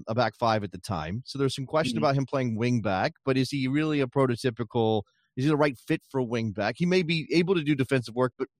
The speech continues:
Speaker 1: really as a forward or as a, a, um, an attacking midfielder, not as a wing. So, you know, I, I, that's Paul's issue, is that he's a good
Speaker 2: Sure.
Speaker 1: player. He just doesn't have a clear position.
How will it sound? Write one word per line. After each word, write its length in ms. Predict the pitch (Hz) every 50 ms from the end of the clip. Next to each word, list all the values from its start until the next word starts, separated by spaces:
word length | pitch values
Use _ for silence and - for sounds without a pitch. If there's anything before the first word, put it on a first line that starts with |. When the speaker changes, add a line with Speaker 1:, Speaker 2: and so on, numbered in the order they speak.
| _ 208
Speaker 1:
really 320 | 262 302 294 262 233 190
as 160 | 160 143 127
a 80 | 123 104
forward 580 | - - - 196 202 196 175 147 135 127 127 127
or 100 | 123 123
as 200 | 123 120 113 120
a, 160 | 110 98 - _ _ _ _ _ _ _ _ -
a, 100 | 117 113 - -
um, 280 | 131 123 120 117 104 -
an 80 | - 131
attacking 460 | 123 - - 160 147 - - 127 120
midfielder, 500 | 156 208 196 - - 147 139 131 127 131
not 300 | 117 110 135 147 175 170
as 160 | 147 120 110
a 40 | 117
wing. 200 | 107 110 113 98
So, 340 | 127 - 180 175 165 160 139 - _ _ _ _ _ -
you 100 | - 220
know, 80 | 165
I, 80 | 156 175 170 - -
I, 40 | 151 139 _ _ _ _ _ _ _ _ - 135 151
that's 320 | 139 127 120 220 - - -
Paul's 500 | _ - 131 127 165 202 165 - - - -
issue, 420 | 117 117 - - - 92 92 104
is 140 | 127 123 117
that 120 | 135 135 160
he's 140 | 160 139
a 40 | 120
good 240 | 110 131 143 190 185
Speaker 2:
Sure. 80 | 151 -
Speaker 1:
player. 420 | 117 120 123 156 185 196 220 220 _ _ _ _ -
He 60 | 143
just 120 | 151 135 110
doesn't 200 | 113 131 139 131
have 160 | 123 120 113
a 60 | 113
clear 200 | 101 - 113 107
position. 640 | 92 - 90 80 95 104 104 - - 92 - -